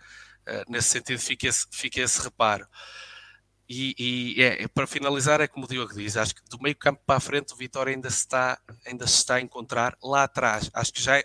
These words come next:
já encontrou a base, que vai ser este sistema, o Bamba ali, eh, como, como o pêndulo, que é um, que é um jogador excepcional.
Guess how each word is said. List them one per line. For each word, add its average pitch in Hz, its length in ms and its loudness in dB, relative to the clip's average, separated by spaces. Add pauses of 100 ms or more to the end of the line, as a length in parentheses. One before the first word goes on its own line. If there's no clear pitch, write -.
já 143 180 2
encontrou 131 400 -6
a 117 40 -2
base, 110 500 -4
que - 140 -20
vai 113 120 0
ser 117 200 -6
este 110 240 -2
sistema, 107 500 -4 (480)
o - 80 -20
Bamba 113 340 0
ali, 107 320 -6 (120)
eh, 107 320 -10
como, 107 360 -20
como 113 200 -16
o - 20 -16
pêndulo, 104 340 -10 (140)
que 123 100 2
é 117 60 4
um, 110 100 -8 (120)
que 123 80 -6
é 113 40 -4
um 113 60 -8
jogador 110 300 -6
excepcional. 110 600 -4